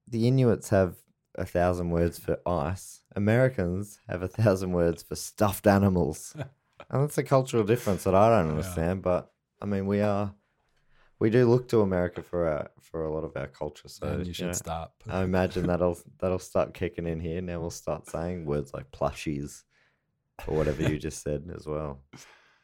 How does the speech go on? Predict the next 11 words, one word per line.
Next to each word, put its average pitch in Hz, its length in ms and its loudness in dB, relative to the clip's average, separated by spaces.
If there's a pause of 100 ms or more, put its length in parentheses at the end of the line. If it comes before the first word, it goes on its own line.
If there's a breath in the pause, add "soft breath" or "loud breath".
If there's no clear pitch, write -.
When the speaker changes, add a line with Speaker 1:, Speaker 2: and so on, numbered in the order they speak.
(440 loud breath)
Speaker 2:
Stuffy. 76 520 -14 (220)
Speaker 1:
Stuffies. 71 720 -4 (300 soft breath)
Speaker 2:
Something 170 440 -2
about 123 280 0
stuffy, 101 420 -4
I 98 120 0
don't 95 220 -4
like 92 200 -4
that. 85 260 -8
I, 101 60 -4
it 101 180 -8